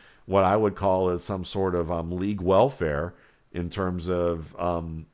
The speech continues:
you know, in terms of the fact that they didn't have to excel and they got extra help with that. You know, they were subsidized in that level. So because of that, the, the bl-, unintentional blowback is, is that teams literally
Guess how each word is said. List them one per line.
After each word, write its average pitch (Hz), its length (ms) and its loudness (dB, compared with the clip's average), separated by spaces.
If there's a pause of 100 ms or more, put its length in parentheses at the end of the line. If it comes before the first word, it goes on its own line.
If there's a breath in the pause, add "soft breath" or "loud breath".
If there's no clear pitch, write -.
(240)
you 95 120 -6
know, 90 160 -6
in 87 100 -8
terms 92 260 -8
of 92 60 -8
the 92 60 -6
fact 95 260 -2
that 92 100 -10
they 98 120 0
didn't 107 220 -2
have 113 280 -2
to 98 100 0
excel 78 720 -6 (640)
and 92 220 -6
they 98 140 -4
got 95 260 0
extra 98 320 -6
help 131 300 0
with 76 180 -8
that. - 300 -12 (280 soft breath)
You 92 180 -4
know, 92 280 -4
they 92 160 -2
were 101 140 0
subsidized 78 800 -4
in 69 100 -10
that 69 260 -10
level. 62 360 -10
So 104 400 -2 (480 soft breath)
because 123 480 2
of 95 160 0
that, 90 320 0
the, 90 280 -4
the 92 160 -2
bl-, 90 260 0
unintentional 117 720 0
blowback 98 640 2
is, 78 460 -8 (640)
is 104 160 0
that 104 240 0
teams 120 540 -4
literally 110 720 0